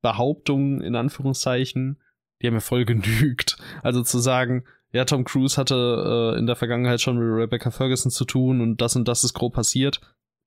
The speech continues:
Alles klar. Vanessa Kirby das Gleiche. Und es ist, keine Ahnung. Also das hat mir jetzt, ähm,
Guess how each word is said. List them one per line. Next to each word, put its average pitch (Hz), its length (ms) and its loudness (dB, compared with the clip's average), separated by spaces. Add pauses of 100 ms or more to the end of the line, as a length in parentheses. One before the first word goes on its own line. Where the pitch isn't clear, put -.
(600)
Alles 107 260 0
klar. 110 300 -2 (560)
Vanessa 120 320 0
Kirby 123 640 0
das 117 160 0
Gleiche. 110 560 0 (340)
Und - 460 -2 (240)
es 104 340 -2
ist, - 320 -8 (480)
keine - 260 -6
Ahnung. 107 380 -2
Also 110 300 0
das 110 180 0
hat 113 220 -2
mir 113 200 0
jetzt, 113 360 -2
ähm, 110 440 0